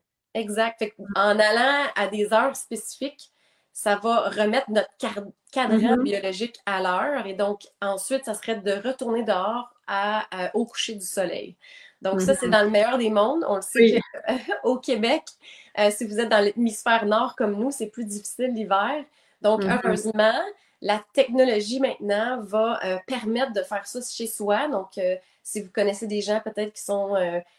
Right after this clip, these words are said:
Speaker 1: tu sais, plus âgés, qui, qui tolèrent pas nécessairement le froid, il y a des gens qui sont à mobilité réduite, qui peuvent peut-être pas aller prendre une marche dehors, ben,
Speaker 2: Mhm.
Speaker 1: heureusement, il y a des nouvelles technologies qui produisent ces lumières rouges-là en concentration et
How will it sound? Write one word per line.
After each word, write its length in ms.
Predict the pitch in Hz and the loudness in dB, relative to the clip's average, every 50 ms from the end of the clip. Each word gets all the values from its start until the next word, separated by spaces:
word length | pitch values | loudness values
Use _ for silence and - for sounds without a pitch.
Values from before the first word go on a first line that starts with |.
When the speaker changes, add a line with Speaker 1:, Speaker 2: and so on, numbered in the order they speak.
| _ _ - | _ _ -14
Speaker 1:
tu 80 | - 202 | -12 -12
sais, 60 | 202 - | -12 -10
plus 260 | - - 214 208 208 | -8 -6 -2 0 2
âgés, 640 | 214 190 190 196 190 208 226 269 269 269 269 269 262 | 4 4 4 2 0 0 0 0 2 2 0 -2 -4
qui, 160 | - - 214 185 175 _ - | -6 -8 -8 -8 -10 _ -20
qui 160 | - - 185 | -20 -10 -6
tolèrent 380 | - 202 190 190 185 185 - - | -4 -2 -2 -2 -2 -4 -6 -6
pas 80 | - | -4
nécessairement 500 | 233 226 202 - 196 190 - 196 196 202 | -4 -4 -4 -6 -6 -8 -8 -6 -4 -2
le 140 | 196 202 180 | 0 0 -2
froid, 340 | 180 - - - 233 233 240 240 240 240 240 247 | -2 -6 -10 -8 -4 -2 0 0 2 2 0 0
il 60 | 233 | 0
y 40 | 233 | 0
a 60 | 185 | -2
des 120 | 185 190 185 | -2 -2 -2
gens 160 | 185 202 226 | -2 -2 -4
qui 260 | 226 - - 196 190 | -4 -6 -14 -16 -14
sont 360 | 180 - 190 185 175 180 185 185 - - - _ _ | -10 -6 -4 -2 -2 -2 -4 -6 -12 -20 -20 _ _
à 200 | - - 185 180 | -8 -6 -4 -2
mobilité 460 | 185 196 185 185 196 190 180 - 220 214 | 0 -2 -2 -2 -4 -10 -6 -4 -2 -2
réduite, 340 | 208 196 185 190 247 262 | -2 -2 -2 -4 -6 -6
qui 100 | - - - | -8 -8 -8
peuvent 200 | - 196 196 190 | -6 -6 -6 -4
peut-être 320 | - 196 190 196 190 - | -6 -8 -6 -8 -10 -6
pas 160 | - 262 269 | -2 0 0
aller 140 | 277 240 208 208 | 0 0 -4 -6
prendre 260 | - 190 202 202 208 | -4 -4 -4 -2 -4
une 80 | 202 190 | -4 -4
marche 240 | 185 202 220 214 196 | -4 -6 -6 -6 -6
dehors, 340 | 185 175 175 190 226 269 220 | -6 -6 -4 -4 -4 -4 -2
ben, 180 | 202 226 240 | 2 4 4
Speaker 2:
Mhm. 60 | 226 214 | 4 4
Speaker 1:
heureusement, 560 | 202 202 202 _ _ - 208 214 233 240 - - _ _ _ _ - | 2 0 -4 _ _ -4 -2 -2 -2 -2 -6 -12 _ _ _ _ -6
il 60 | 196 | -4
y 40 | 202 | -2
a 20 | |
des 120 | 190 208 208 | 0 0 0
nouvelles 280 | 202 208 208 226 247 233 | 0 0 -2 -2 -4 -4
technologies 500 | - 214 208 214 196 196 190 190 247 240 | -6 -4 -2 -2 -2 -2 -2 -6 -8 -10
qui 140 | - - - | -12 -18 -20
produisent 720 | - - - 226 208 208 196 202 208 220 254 277 269 - | -18 -8 -4 -4 -4 -4 -4 -6 -6 -4 -4 -4 -4 -6
ces 100 | - 220 | -6 -6
lumières 360 | 202 202 202 208 196 202 196 | -6 -2 0 0 0 0 0
rouges-là 500 | 202 202 190 196 196 202 208 233 262 285 - | -4 -6 -8 -8 -6 -4 -2 -2 -2 -2 -2
en 160 | - 196 190 | -2 -4 -2
concentration 1000 | - 220 226 226 226 262 262 254 - - 214 202 190 - - 226 233 269 311 320 _ _ _ _ _ _ _ - | -2 -2 -4 -2 -2 -4 -6 -4 -4 -4 -4 -4 -4 -6 -6 -6 -4 -4 -6 -8 _ _ _ _ _ _ _ -2
et 240 | 233 247 262 262 | 0 0 0 -2